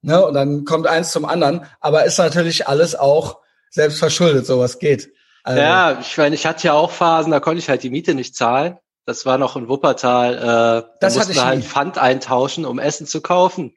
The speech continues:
Speaker 1: So
Speaker 2: Ja.
Speaker 1: vom Mitbewohner das
Speaker 2: Das
Speaker 1: Pfand klauen. Äh, ja,
Speaker 2: Das
Speaker 1: es
Speaker 2: hat
Speaker 1: war einfach, die haben Monate nicht gezahlt. Das war, glaub ich, sogar nine eleven. Das hatte ich schon so ein bisschen als Ausrede. Dann waren halt alle Aufträge für alles weg.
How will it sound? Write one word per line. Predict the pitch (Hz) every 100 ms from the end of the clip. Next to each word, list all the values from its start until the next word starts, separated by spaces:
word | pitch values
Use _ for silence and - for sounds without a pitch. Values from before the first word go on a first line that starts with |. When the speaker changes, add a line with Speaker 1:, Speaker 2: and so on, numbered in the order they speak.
| -
Speaker 1:
So | 135 127
Speaker 2:
Ja. | 127 127 -
Speaker 1:
vom | 120
Mitbewohner | 123 - - 160 175 160
das | 143
Speaker 2:
Das | -
Speaker 1:
Pfand | 147 147
klauen. | - 202 196 190 240 - - - 160 156
Äh, | 151 151 147 147 147 _ _ _ _ -
ja, | 160
Speaker 2:
Das | 175
Speaker 1:
es | 147
Speaker 2:
hat |
Speaker 1:
war | 156
einfach, | 175 170 165
die | 170
haben | 160
Monate | 165 190 180 175
nicht | 165 165
gezahlt. | 151 - 170 160 127
Das | 120 127
war, | 139
glaub | 151
ich, | 143
sogar | 143 139
nine | 139 147 147
eleven. | 131 151 156
Das | 120 -
hatte | 131
ich | 143
schon | 135 120
so | 120
ein |
bisschen | 113 - 135
als | 113
Ausrede. | - 120 - 147 139
Dann | 120 113
waren | 123 127
halt | 131 -
alle | 135 151
Aufträge | 135 135 - 127 127
für | 139 139 127
alles | 127 143 -
weg. | 120 160